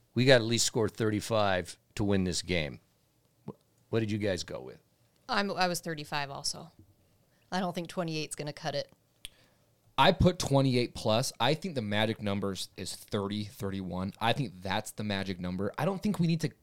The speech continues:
Speaker 3: get to thirty-five points to, to beat 'em. I can see why you both selected that. I think twenty-eight to, twenty-eight to thirty-one. That's the, that's the range to me. If
Speaker 2: You
Speaker 3: we
Speaker 2: don't
Speaker 3: could
Speaker 2: think they're gonna score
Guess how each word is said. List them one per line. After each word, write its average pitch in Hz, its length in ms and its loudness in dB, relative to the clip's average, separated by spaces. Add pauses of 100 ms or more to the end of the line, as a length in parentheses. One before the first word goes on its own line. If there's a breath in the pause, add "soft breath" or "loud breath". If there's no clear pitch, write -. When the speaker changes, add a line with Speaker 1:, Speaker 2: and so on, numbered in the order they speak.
(140)
Speaker 3:
get 127 240 -2
to 170 80 0
thirty-five 160 640 2
points 170 440 -6 (500 soft breath)
to, - 160 4
to - 160 4
beat 123 260 6
'em. 180 200 2 (400 soft breath)
I - 80 4
can 139 140 6
see 170 160 2
why 135 200 10
you 117 180 6 (180)
both 113 280 4
selected 98 600 -4
that. 101 280 0 (280 soft breath)
I 156 120 8
think 185 180 8
twenty-eight 135 640 6 (800)
to, 123 120 -4 (240)
twenty-eight 175 280 8
to 131 60 -6
thirty-one. 110 540 2
That's 120 360 4
the, - 220 0
that's 110 280 -2
the 123 60 -2
range 98 320 -4
to - 80 -8
me. 60 180 -10 (140 loud breath)
If 131 100 -6
Speaker 2:
You - 80 0
Speaker 3:
we 339 80 8
Speaker 2:
don't 359 140 10
Speaker 3:
could - 100 -4
Speaker 2:
think 320 200 0
they're 294 140 4
gonna 269 260 0
score 254 640 2